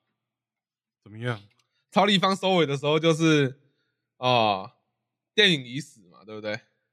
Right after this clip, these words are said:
Speaker 1: 嗯。
Speaker 2: 我们现在要来个游戏已死，而且不会复活了。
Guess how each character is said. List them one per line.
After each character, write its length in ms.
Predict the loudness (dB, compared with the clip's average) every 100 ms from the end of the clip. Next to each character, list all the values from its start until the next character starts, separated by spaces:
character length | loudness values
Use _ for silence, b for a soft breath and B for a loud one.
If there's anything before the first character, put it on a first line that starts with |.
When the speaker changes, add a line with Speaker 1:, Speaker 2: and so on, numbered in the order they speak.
| _ _ _ _ _ _
Speaker 1:
嗯。 180 | -12 -12 -14 _ _ _
Speaker 2:
我 100 | 0
们 80 | 2
现 100 | 4
在 60 |
要 140 | 4 4
来 120 | 2
个 80 | 0
游 160 | -2
戏 240 | -4 -4 -12
已 80 | -14
死， 280 | -18 -20 -6
而 100 | -4
且 140 | -4
不 140 | -2
会 100 | -4
复 160 | -4 -10
活 240 | -20 -20
了。 80 | -20